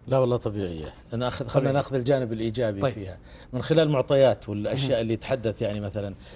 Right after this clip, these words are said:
Speaker 1: حديث جمال فرحان في السا-، يعني قرينا في الصحف وقرينا في ال-،
Speaker 2: مهم.
Speaker 1: آه، حديث ال-، رئيس النادي، نائب الرئيس. أنا أعتقد إنه، إنه كان هناك اتفاق بينهم إنه، إنه العمل بين ديمتري وجمال فرحان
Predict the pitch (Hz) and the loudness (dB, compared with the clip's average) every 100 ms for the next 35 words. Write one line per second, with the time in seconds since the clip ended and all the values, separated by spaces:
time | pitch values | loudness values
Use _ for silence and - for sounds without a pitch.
0 | - - 147 - 131 117 107 107 95 98 | -10 0 2 2 0 0 -2 -4 -6 -10
1 | 87 - - 104 - 95 92 95 98 98 | -12 -14 -12 -8 -6 -6 -6 -6 -6 -6
2 | 104 104 98 90 - 110 - 95 - 82 | -4 -4 -4 -8 -8 -8 -8 -10 -12 -12
3 | 87 92 90 85 87 123 123 113 - - | -10 -10 -12 -14 -12 -8 -8 -10 -18 -20
4 | - 90 104 92 117 131 120 131 120 117 | -8 -4 -2 -2 -2 -2 0 -2 0 0
5 | 113 123 117 117 117 110 107 120 117 107 | 0 -2 -2 -4 -2 0 0 0 -2 -2
6 | 101 110 - 147 123 151 160 143 143 147 | 0 0 0 -2 0 0 0 0 0 -2
7 | 147 - - 156 156 214 196 208 202 - | -4 -18 -8 -2 4 6 6 6 4 2
8 | - 147 165 117 139 123 120 123 135 131 | 0 4 4 6 4 2 2 0 0 -2
9 | 123 127 123 110 147 139 147 147 - - | 0 0 0 0 0 2 0 -2 -12 -20
10 | - 117 160 139 113 123 127 - 101 98 | -8 2 4 4 2 2 0 -2 -6 0
11 | 131 143 113 117 101 117 139 | 4 4 4 -2 -2 -4 -4